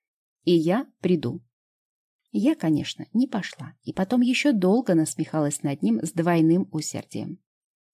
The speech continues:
Бампер посмотрел на меня и, по-своему оценив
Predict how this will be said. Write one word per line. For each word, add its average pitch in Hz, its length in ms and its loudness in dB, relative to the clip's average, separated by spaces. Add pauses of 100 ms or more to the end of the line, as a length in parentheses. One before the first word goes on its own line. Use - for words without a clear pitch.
(1040)
Бампер 185 460 0
посмотрел 180 540 -4
на 151 80 0
меня 160 320 0
и, 175 180 -2
по-своему 175 640 0
оценив 160 560 -2